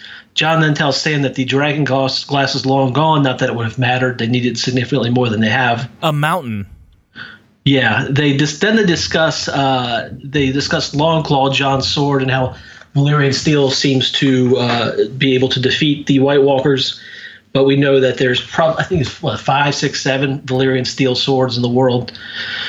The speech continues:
Speaker 1: So, um, Jon, uh, then ponders how he is the first to, uh, first, uh, what, what is he? The King of Night's Watch? I don't remember his title. First to
Speaker 2: Lord
Speaker 1: sacrifice
Speaker 2: Commander.
Speaker 1: bro-, Lord Commander.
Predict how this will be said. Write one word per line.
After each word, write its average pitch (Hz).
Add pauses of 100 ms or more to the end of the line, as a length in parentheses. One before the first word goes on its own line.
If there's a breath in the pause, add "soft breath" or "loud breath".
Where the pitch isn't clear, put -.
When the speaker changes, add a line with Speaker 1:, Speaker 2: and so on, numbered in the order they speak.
(100)
Speaker 1:
So, 131
um, 123 (180)
Jon, 170
uh, 143
then 156
ponders 160
how 131
he 156
is 127
the 131
first 147
to, 135
uh, 120
first, -
uh, 127 (440)
what, 139
what 139
is 113
he? 127
The 120
King 151
of 127
Night's 135
Watch? 131
I -
don't 120
remember 123
his 113
title. 120 (440 loud breath)
First 175
to 180
Speaker 2:
Lord 165
Speaker 1:
sacrifice 151
Speaker 2:
Commander. 131
Speaker 1:
bro-, 135 (400)
Lord 147
Commander. 117